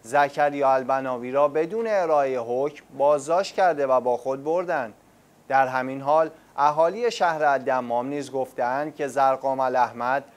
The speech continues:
از ساکنان این شهر به هنگام سفر به کویت در گذرگاه مرزی الخفجی بازداشت شده و کماکان خبری از محل نگهداری وی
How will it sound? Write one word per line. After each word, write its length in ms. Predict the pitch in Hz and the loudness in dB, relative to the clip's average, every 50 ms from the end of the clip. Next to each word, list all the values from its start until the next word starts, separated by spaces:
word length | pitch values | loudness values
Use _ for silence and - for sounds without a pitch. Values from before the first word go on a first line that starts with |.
| _ _ _ _ - | _ _ _ _ 0
از 180 | 143 147 147 | 2 2 2
ساکنان 600 | - - 165 165 160 160 - 170 180 202 220 233 233 | 0 0 0 0 0 0 -4 -4 -2 -2 -2 -2 -4
این 180 | 202 170 147 | -4 -6 -6
شهر 380 | 127 - - 123 123 131 143 151 - - _ _ _ _ _ | -6 -4 -2 0 2 2 2 0 -4 -10 _ _ _ _ _
به 120 | 131 131 139 | -4 -2 -2
هنگام 480 | 147 151 156 147 156 160 160 170 170 | -2 -2 -2 0 2 2 2 0 -4
سفر 460 | 160 - 175 170 170 - 214 226 247 | -4 -2 0 0 0 2 2 0 2
به 140 | 226 220 196 | 2 0 -2
کویت 420 | - - 165 147 143 135 131 127 117 | -2 -2 0 0 0 0 0 0 2
در 200 | 139 139 143 147 | 2 2 2 2
گذرگاه 640 | 143 156 151 143 165 156 160 156 170 208 226 233 | 0 -2 -2 0 2 2 2 2 0 -2 -2 -2
مرزی 440 | 233 226 214 196 180 165 147 151 160 | -4 -2 -2 -2 -2 -2 -2 0 2
الخفجی 880 | 143 139 135 131 123 - 139 131 120 110 101 110 117 123 135 143 139 - - _ _ _ _ | 2 2 2 0 -2 -2 0 0 0 -2 -6 -10 -10 -8 -8 -10 -10 -14 -20 _ _ _ _
بازداشت 640 | 131 139 147 151 156 143 139 147 180 185 208 202 - | 0 2 2 2 2 0 -2 -2 0 0 0 0 -4
شده 360 | - 190 175 156 147 135 127 | -6 -4 -4 -2 -2 -2 0
و 140 | 123 123 120 | 0 0 -2
کماکان 760 | - - 131 127 123 123 120 120 113 - 131 123 127 131 127 | -2 -4 -4 -4 -4 -4 -6 -6 -6 -6 -4 -4 -4 -6 -6
خبری 440 | - 135 131 127 135 135 135 139 | -2 -2 0 0 0 -2 -2 0
از 200 | 139 143 139 131 | 0 -2 -2 -2
محل 500 | 139 143 143 147 175 196 220 240 233 214 | -4 -6 -4 -4 -4 -4 -4 -4 -4 -6
نگهداری 640 | 202 180 160 156 147 139 139 143 139 135 131 127 127 | -6 -2 0 0 0 2 0 -2 -2 -2 -2 -4 -6
وی 420 | 120 113 110 120 127 135 151 151 | -6 -4 -4 -2 -2 -2 -2 -4